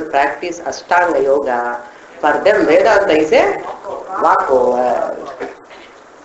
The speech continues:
You want to make Vedanta as a walkover? Welcome. <laughs> Many of your yoga students already, I know that,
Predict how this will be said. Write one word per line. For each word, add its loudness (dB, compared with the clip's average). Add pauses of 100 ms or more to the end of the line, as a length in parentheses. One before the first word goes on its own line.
(320)
You 0
want 0
to 0 (120)
make 4
Vedanta 4
as 4
a 4
walkover? 4 (1300)
Welcome. 2 (1200)
<laughs> -20
Many -2
of 0
your 2
yoga 2
students 0
already, 0
I -2
know 2
that, 4